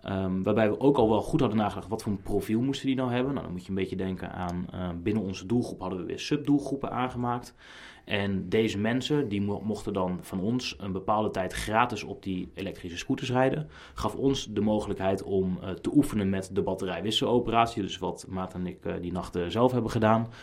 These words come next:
Ehm, maar ook, weet je wel, werkt de scooter, werkt de gashendel. Er was wel eens een, eh, een relais, een bepaald onderdeel kapot, waardoor die niet goed startte. Eh, al dat soort kinderziektes werden eruit gehaald.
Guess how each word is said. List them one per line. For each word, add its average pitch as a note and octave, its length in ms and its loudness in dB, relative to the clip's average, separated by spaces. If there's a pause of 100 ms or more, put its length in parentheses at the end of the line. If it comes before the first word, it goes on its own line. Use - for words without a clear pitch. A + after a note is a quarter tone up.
(460)
Ehm, G2+ 380 0
maar A#2+ 160 4
ook, A#2+ 220 6
weet A2+ 120 0
je C3 80 0
wel, G2+ 100 -2
werkt A2 280 2
de A2 60 -6
scooter, G#2+ 380 2
werkt G2+ 220 0
de - 60 -4
gashendel. A2 680 4
Er G2+ 60 0
was F#2+ 140 -2
wel G2 120 -4
eens F#2+ 100 -2
een, F#2 200 -4
eh, F#2 60 -6
een F#2 320 -8
relais, G#2 240 -2
een - 60 -6
bepaald F#2 280 -2
onderdeel G2 360 0
kapot, F#2 300 -6
waardoor F#2 180 -6
die F2+ 100 -6
niet F#2 80 -10
goed - 200 -12
startte. B2+ 320 0 (300)
Eh, F#2+ 120 -6
al C3 140 4
dat B2+ 100 6
soort - 120 -10
kinderziektes G#2+ 460 0
werden F#2+ 200 -2
eruit - 220 -2
gehaald. B2 300 -4